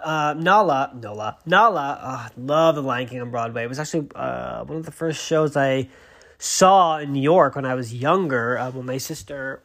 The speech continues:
was, um, sorry, studying at A B T, which is a New York City ballet company. Um, and I saw the Broadway production of it, Julie Taymor's, and it was, it's just still, to, to this day, one of the greatest things I've ever seen on stage, and hopefully, uh, when shows pick back up, you all can check it out. If you've never seen The Lion King on Broadway, you must see it. Okay, to continue this article.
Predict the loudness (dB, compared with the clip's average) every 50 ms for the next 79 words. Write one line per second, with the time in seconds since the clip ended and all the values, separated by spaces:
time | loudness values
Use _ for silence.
0 | _ -14 -10 -8 -8 -8 -8 -8 -8 -8 -8 -8 -10 -10 -12 -14 _ _ _ _
1 | _ _ _ -10 -10 -10 _ _ _ -18 -14 -10 -8 -8 -8 -8 -10 -12 -8 -8
2 | -6 -6 -6 -4 -4 -4 -4 -4 -6 -4 -2 -2 0 0 -2 -4 -4 -6 -8 -8
3 | -8 -6 -8 -6 -6 -6 -6 -6 -6 -6 -6 -4 -2 0 0 0 0 0 0 -2
4 | -2 0 2 2 2 2 0 -2 -18 -20 -20 -20 -20 -20 _ _ -6 -2 2 4
5 | 4 4 4 2 0 -2 -4 _ _ _ _ _ _ _ _ _ -12 -12 -10 -6
6 | -2 0 2 4 8 6 8 8 8 6 6 6 4 2 4 4 4 4 4 0
7 | 2 2 2 0 0 0 0 0 0 0 -2 -2 0 0 0 -2 -2 -4 -6 -6
8 | -4 -4 -4 -4 -8 _ _ _ _ 0 0 0 0 0 -4 -2 -2 -4 -4 -4
9 | -6 -6 0 2 4 4 4 2 -2 -6 -4 -4 -4 -4 -4 -2 0 0 0 2
10 | 2 2 2 4 2 2 0 0 0 0 0 0 2 0 -2 -2 -6 -10 _ -2
11 | -2 -2 0 2 0 0 0 0 -2 -2 -2 -4 -4 -4 -4 -4 -4 -4 -6 -8
12 | -8 -10 -12 -14 -14 -10 -8 -8 -6 -6 -6 -6 -4 -4 -6 -4 -6 -6 -6 -2
13 | 2 4 4 4 4 2 0 2 4 4 4 6 6 4 4 4 4 4 6 6
14 | 6 4 2 -4 -6 -4 -4 -4 -4 -6 -6 -8 -6 -6 -6 -6 -6 -8 -6 -6
15 | -6 -6 -6 -8 -8 -10 -6 -6 -6 -4 -4 -6 -8 -8 -10 -12 -12 -12 -12 -8
16 | -6 -2 2 2 2 2 2 0 2 0 0 2 2 0 0 -2 -4 -2